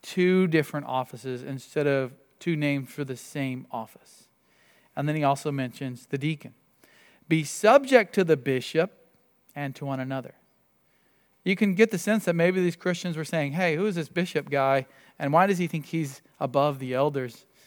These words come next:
the, the council of elders?" And, and he's saying, "Look, obey the bishop. And to one another, as Jesus Christ in the flesh was to the Father, and as the apostles were to Christ and to the Father, that there may be unity, both physical and spiritual."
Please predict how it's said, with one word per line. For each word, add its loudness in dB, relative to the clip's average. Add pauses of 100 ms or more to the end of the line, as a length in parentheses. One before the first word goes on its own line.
(280)
the, -6
the -8
council 0
of -6
elders?" -6 (1200)
And, -4
and -6
he's -10
saying, -2
"Look, 2 (100)
obey 2
the -6
bishop. -8 (1500)
And -2
to -4
one 0
another, 0
as -2
Jesus -10
Christ 0
in -6
the -6
flesh -2
was -2
to -20
the -10
Father, -2
and -4
as -2
the 0
apostles 0
were 2
to -8
Christ -2
and -4
to -4
the -2
Father, -4 (360)
that 0
there 6
may 2
be 0
unity, -2
both 2 (160)
physical -4
and -4
spiritual." -4